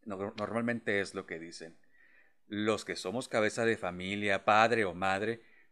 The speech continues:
cuando apenas es mitad de quincena ya te acabaste tu sueldo, ya no hay pa' comer y el refri está vacío, ¿verdad que está grueso? Todas estas situaciones y algunas muchas otras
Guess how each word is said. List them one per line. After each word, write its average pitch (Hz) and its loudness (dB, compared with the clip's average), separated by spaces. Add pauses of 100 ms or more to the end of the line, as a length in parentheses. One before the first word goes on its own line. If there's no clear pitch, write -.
(120)
cuando 117 2
apenas 131 0
es 123 -8
mitad 120 -2
de 127 -2
quincena 107 -2
ya 104 0
te 127 -2
acabaste 98 2
tu 98 -12
sueldo, 90 -4 (240)
ya 101 0
no 104 -4
hay 113 -4
pa' - 0
comer 85 -2
y 95 -8
el 87 -4
refri 107 -2
está 123 -4
vacío, 123 -2 (760)
¿verdad 101 0
que - -8
está - -8
grueso? 90 -4 (1200)
Todas 156 6
estas 156 0
situaciones 110 -2 (360)
y 117 0
algunas 117 -2
muchas 131 -4
otras 110 0